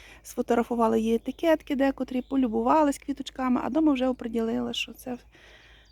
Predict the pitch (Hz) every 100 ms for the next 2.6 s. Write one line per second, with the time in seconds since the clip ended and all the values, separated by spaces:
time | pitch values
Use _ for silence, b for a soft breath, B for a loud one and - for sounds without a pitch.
0 | _ - 220 220 240 247 294 269 233 -
1 | 233 226 220 214 226 226 277 311 311 -
2 | - - 262 269 269 -